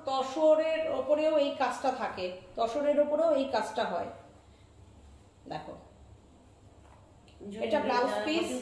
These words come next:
Speaker 2: "খুব সুন্দর হয়েছে।"
Speaker 1: রানীর ওপরে দিয়েছি কলকাটা, দুটো হাতে এই পেজনিটা পরবে এরকম সুন্দর ঘুরিয়ে। আর এই হচ্ছে শাড়িটা।
Speaker 2: স্বরূপা কর্মকার বলছেন যে, উম, চোখ ফেরানো যাচ্ছে না।
Speaker 1: Thank you, thank you। আমি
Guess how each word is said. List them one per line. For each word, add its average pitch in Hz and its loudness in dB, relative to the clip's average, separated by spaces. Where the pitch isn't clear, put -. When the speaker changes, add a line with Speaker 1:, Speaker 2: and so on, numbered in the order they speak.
Speaker 2:
"খুব 247 -10
সুন্দর 220 -6
হয়েছে।" 190 -2
Speaker 1:
রানীর 277 2
ওপরে 277 2
দিয়েছি 262 -6
কলকাটা, 254 0
দুটো 269 -2
হাতে 233 -2
এই 269 0
পেজনিটা 240 -4
পরবে 233 -2
এরকম 240 0
সুন্দর 226 -8
ঘুরিয়ে। 226 -4
আর 190 -4
এই 214 -6
হচ্ছে 214 -6
শাড়িটা। - -12
Speaker 2:
স্বরূপা 226 0
কর্মকার 214 -2
বলছেন 226 -6
যে, 233 -8
উম, 175 -10
চোখ 220 -4
ফেরানো 208 -4
যাচ্ছে 165 -4
না। 151 -8
Speaker 1:
Thank 240 -2
you, 277 0
thank 240 -2
you। 185 -10
আমি 294 0